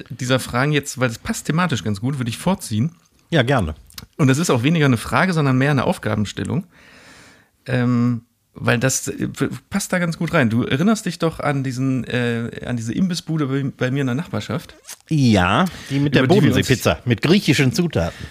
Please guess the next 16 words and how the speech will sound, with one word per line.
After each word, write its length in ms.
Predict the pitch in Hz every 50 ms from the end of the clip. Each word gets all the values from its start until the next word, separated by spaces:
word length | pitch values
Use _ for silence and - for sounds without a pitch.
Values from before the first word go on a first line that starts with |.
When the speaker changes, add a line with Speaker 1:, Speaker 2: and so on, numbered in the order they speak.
| - - - _ _ _ -
Speaker 1:
Die, 220 | - 127 117 117
über 240 | - 127 135 131 131
die 140 | 120 135 147
wir 60 | 139
uns 120 | 139 131 -
hier 100 | - 139
mal 300 | 131 123 123 117 104 -
lang 340 | 123 120 117 123 135 190 214
und 160 | 196 156 135 -
breit, 520 | - 131 127 139 143 - - - - - -
äh, 220 | - 131 127 127 117 123 127 120 - -
lustig 300 | - 147 160 - - 143 -
gemacht 280 | 139 135 131 131 -
haben, 100 | - 131
ausgelassen 540 | - - 175 - - 120 110 110 110 110 113
haben. 180 | 110 117 156